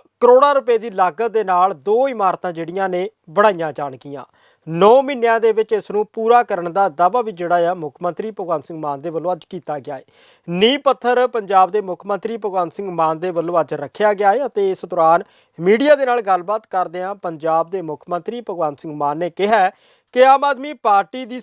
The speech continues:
ਸਰਕਾਰ ਵੱਲੋਂ ਸਾਰੇ ਹੀ ਅਧੂਰੇ ਕੰਮ ਜਿਹੜੇ ਨੇ ਪੂਰੇ ਕੀਤੇ ਜਾ ਰਹੇ ਨੇ ਅਤੇ ਅੱਜ ਮੋਗਾ ਦੇ ਵਿੱਚ ਉਹਨਾਂ ਨੇ ਜ਼ਿਲ੍ਹਾ ਪ੍ਰਬੰਧਕੀ ਕੰਪਲੈਕਸ ਦੇ ਵਿੱਚ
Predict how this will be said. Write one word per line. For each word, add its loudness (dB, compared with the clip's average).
ਸਰਕਾਰ -2
ਵੱਲੋਂ -4
ਸਾਰੇ 0
ਹੀ -6
ਅਧੂਰੇ 2
ਕੰਮ -2
ਜਿਹੜੇ -6
ਨੇ -2
ਪੂਰੇ 4
ਕੀਤੇ -6
ਜਾ -4
ਰਹੇ -4
ਨੇ 0
ਅਤੇ 2
ਅੱਜ 2
ਮੋਗਾ 6
ਦੇ 2
ਵਿੱਚ -2
ਉਹਨਾਂ -4
ਨੇ -2
ਜ਼ਿਲ੍ਹਾ 0
ਪ੍ਰਬੰਧਕੀ -8
ਕੰਪਲੈਕਸ -2
ਦੇ 2
ਵਿੱਚ 2